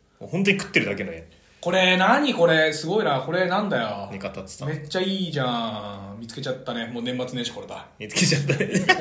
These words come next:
Speaker 2: お-、教えてもらっちゃった。<laughs> 教えてもらっちゃった。
Speaker 1: え、でもいいっすよね。
Speaker 2: すごい。
Speaker 1: 俺すごい好きです。ニカタツブログさんは。おすすめですよ。そういう孤独のグルメとか好きな方を。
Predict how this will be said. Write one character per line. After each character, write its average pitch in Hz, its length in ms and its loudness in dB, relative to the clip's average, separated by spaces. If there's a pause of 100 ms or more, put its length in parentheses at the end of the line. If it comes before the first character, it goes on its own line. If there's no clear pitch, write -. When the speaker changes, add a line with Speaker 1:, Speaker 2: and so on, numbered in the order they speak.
(180)
Speaker 2:
お-、 160 60 4
教 170 120 6
え - 20 4
て 165 80 6
も 156 60 6
ら 156 80 2
っ 151 40 0
ち - 60 4
ゃ 151 60 4
っ 143 60 -2
た。 127 140 -2 (540)
<laughs> - 0 - (260)
教 180 80 8
え 196 40 8
て - 80 -2
も 175 100 0
ら 160 80 4
っ 147 60 -2
ち 151 100 4
ゃ 143 60 6
っ - 40 -2
た。 139 60 2 (340)
Speaker 1:
え、 196 100 6
で 214 80 8
も 180 40 8
い 180 80 6
い 190 80 8
っ - 20 4
す - 80 2
よ 101 80 0
ね。 92 160 -8
Speaker 2:
す 104 60 -12
ご 120 40 -6
い。 - 20 -2
Speaker 1:
俺 151 280 0
す 147 120 -6
ご 131 60 -2
い - 20 -4
好 - 60 -4
き 107 120 -10
で 87 80 -12
す。 - 180 -16 (380)
ニ 110 80 -8
カ 104 120 -2
タ 98 100 -8
ツ 98 80 -8
ブ 95 100 -8
ロ 95 80 -8
グ 98 80 -12
さ - 120 -12
ん - 40 -16
は。 - 60 -20 (480)
お 127 80 -2
す 104 80 0
す - 60 2
め 160 60 8
で 151 60 4
す - 100 -2
よ。 - 80 -6 (120)
そ - 160 -4
う - 20 0
い 98 40 -2
う 95 40 -6
孤 117 80 -2
独 117 160 -2
の 123 100 -2
グ 120 80 0
ル 117 80 2
メ 95 100 -4
と 92 60 -10
か - 60 -16
好 - 100 -10
き 98 100 -10
な 92 80 -12 (240)
方 - 200 -14
を。 - 160 -18